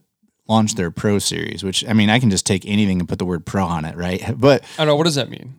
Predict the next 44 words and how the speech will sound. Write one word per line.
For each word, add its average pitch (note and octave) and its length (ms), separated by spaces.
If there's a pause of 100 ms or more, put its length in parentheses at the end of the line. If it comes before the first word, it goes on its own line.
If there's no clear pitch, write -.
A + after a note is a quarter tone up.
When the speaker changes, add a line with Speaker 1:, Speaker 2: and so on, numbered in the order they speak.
Speaker 2:
You C3+ 120
know? B2+ 220
Speaker 1:
Yeah, A2+ 300
wait, B2+ 200
but, C#3+ 300
Speaker 2:
Is - 60
it D#3 40
Speaker 1:
but D3+ 100
Speaker 2:
like D#3+ 80
Speaker 1:
they E3 100
Speaker 2:
the D3 60
art C#3+ 200
series D3 360
of B2+ 80
Sigma? B2+ 400
Like, A#2 220
you A#2+ 40
know, A#2+ 200
Speaker 1:
Yeah, C3 120
they C3+ 100
Speaker 2:
where, D3 40
Speaker 1:
decided D3+ 440
to D3 120
Speaker 2:
where C3+ 40
are - 20
we? B2 60
Speaker 1:
launch B2+ 260
their B2 120
own A#2 220
series A2 500
that G2 100
is G2 160
marketed, G2+ 380
and, B2 140
and, C#3 280
you C3+ 140
know, G#2+ 80
that's A2 140
a A2+ 40
bold G#2+ 460
thing A2+ 220
to G#2+ 80
do, G2+ 220
but G2+ 220